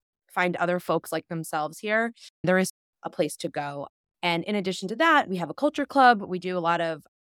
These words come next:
really awesome lunch and learns where we're hearing different people speak about their experiences, whether it's just in life or in the workplace, again, to give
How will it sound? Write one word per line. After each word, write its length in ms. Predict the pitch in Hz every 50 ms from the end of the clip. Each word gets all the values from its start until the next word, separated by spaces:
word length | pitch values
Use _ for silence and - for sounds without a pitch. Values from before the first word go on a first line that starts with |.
| _ _ -
really 200 | 202 202 202 156
awesome 300 | 175 180 180 - 185 175
lunch 200 | 170 175 180 -
and 120 | 196 180
learns 440 | 175 175 175 170 170 175 170 - - - _ _ _ _ _
where 640 | - 175 170 170 180 180 170 165 165 160 160 151 147
we're 120 | 160 170
hearing 300 | 170 - 190 180 175 175
different 380 | 165 180 - - 180 165 - - _
people 280 | - 185 180 - 160 160
speak 480 | - - - - 185 180 170 - - - -
about 640 | 175 - - 156 151 156 156 160 156 156 156 - - _ _ _ _ _ _ _ -
their 140 | 302 302
experiences, 840 | - - - - 262 254 254 247 240 233 - 247 226 220 208 175 - _
whether 460 | - 196 185 185 180 175 160 170 165 165
it's 260 | 160 151 - - - _ _ _ _ _ _
just 220 | - 160 - - _ _ _ _ _ _ _ -
in 160 | 185 185 196
life 340 | 196 190 190 185 185 180 - -
or 160 | 175 165 160
in 80 | 160
the 60 | 165 175
workplace, 720 | 180 180 175 - _ - 180 175 170 170 165 - - - _ _ _ _ _
again, 260 | 208 214 196 202 190 190
to 60 | 202
give 140 | 175 196